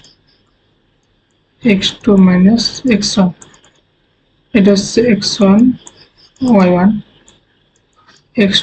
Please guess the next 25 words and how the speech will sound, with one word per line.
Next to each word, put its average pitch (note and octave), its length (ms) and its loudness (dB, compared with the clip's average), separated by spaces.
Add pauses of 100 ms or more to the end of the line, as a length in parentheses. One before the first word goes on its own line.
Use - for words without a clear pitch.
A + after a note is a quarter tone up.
(120)
টু, G#3+ 320 0 (960)
ওয়াই G3+ 180 2
টু। - 200 -12 (680)
তো G#3 80 2
ওয়াই G3 200 2
টু G#3+ 60 -2
এর G3+ 60 4
মান G3 160 2
কত? G3 240 0 (680)
ফোর G3 300 2 (920)
মাইনাস F3+ 520 0 (460)
ওয়াই F#3+ 160 2
ওয়ান F3+ 140 2
এর F#3 160 4
মান F3+ 180 2
কত? F#3+ 200 -2 (220)
ফাইভ। E3+ 240 -2 (1400)
আর F#3+ 120 0
এক্স F#3 160 0
টু - 160 -4
এর G3+ 60 4
মান F#3+ 220 2
কত? F3+ 100 -4
মাইনাস F3+ 440 0 (120)
সেভেন, F#3+ 400 2